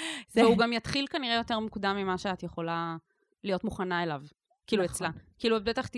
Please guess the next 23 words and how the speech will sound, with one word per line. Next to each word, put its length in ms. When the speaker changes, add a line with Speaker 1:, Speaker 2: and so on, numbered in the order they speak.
Speaker 2:
תגידי 220
לעצמך, 280
"טוב, 380
נגיד 200
אני 140
קיבלתי 260
מחזור 260
בערך 200
בגיל 240
הזה, 280
ואני 180
התחלתי 260
להתפטר." 320
יו-, 260
רוב 180
הסיכויים 380
שתתחילי 600
להתמודד 600
עם 140
השאלות 540
האלה 180
שלה 280
וה-, 300